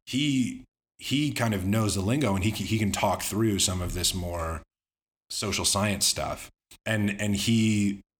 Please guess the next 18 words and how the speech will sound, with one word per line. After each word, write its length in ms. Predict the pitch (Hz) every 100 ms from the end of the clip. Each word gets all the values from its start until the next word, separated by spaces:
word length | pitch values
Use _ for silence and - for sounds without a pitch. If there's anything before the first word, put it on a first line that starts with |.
| -
I 60 | 87
think 340 | - 117 104
through 300 | - 92 92
his, 280 | 85 85 78
his 180 | - 82
education 480 | 82 80 82 80 82
there 420 | 113 98 90 87 _ _ _
at 120 | 85
U 140 | 87 82
of 120 | 80
T, 480 | - 190 107 98 98 - _ _ -
has 140 | 117
come 240 | 92 117 98
to 120 | 92
appreciate 560 | 87 - 107 - 78 76
it. 120 | 85
And 140 | 85
he, 640 | 76 95 90 87 85 78